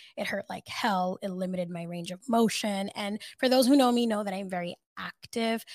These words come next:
and I love to work out every day. I literally wake up every morning at five A M, very regimented to work out. And, you know, I just like to be overall healthy. And because of this, I wasn't able to do any of my daily activities,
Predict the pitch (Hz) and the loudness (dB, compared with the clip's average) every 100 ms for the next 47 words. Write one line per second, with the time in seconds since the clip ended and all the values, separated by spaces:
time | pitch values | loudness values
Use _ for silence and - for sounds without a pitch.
0 | - - 208 208 202 190 262 294 - 269 | -10 -4 -2 -2 -6 -4 0 2 0 -2
1 | 285 233 175 202 - - 202 202 202 208 | 0 0 0 -2 -8 -10 -8 -4 -2 -2
2 | 202 202 202 - 202 196 190 175 175 180 | -4 -4 -6 -6 -10 -6 -6 -4 -6 -8
3 | - - - 175 165 180 - - 254 190 | -10 -12 -6 -6 -4 -8 -8 -8 -4 -2
4 | 170 202 - 180 196 185 196 180 180 190 | -4 -6 -6 -4 -2 -4 -2 -4 -4 -8
5 | - - 190 180 175 - - - - - | -10 -8 -8 -6 -6 -8 -12 -12 -10 -12
6 | - 240 226 208 208 202 392 330 - - | -6 0 2 2 -2 -2 0 0 0 -2
7 | 302 359 339 311 277 269 247 226 220 - | -2 0 0 0 -2 0 2 2 2 0
8 | 180 - 247 - _ - _ _ - 247 | -4 -4 -8 -10 _ -20 _ _ -8 -2
9 | 233 233 226 - - 254 285 190 - 180 | 0 0 -2 -4 0 2 2 0 -6 -4
10 | - - 202 196 208 220 190 190 185 185 | -2 -2 -2 -4 -6 -8 -8 -6 -6 -6
11 | 180 - 196 185 185 185 180 180 180 185 | -6 -8 -8 -6 -6 -8 -8 -8 -8 -8
12 | - - - - 175 - - | -10 -12 -10 -8 -10 -14 -18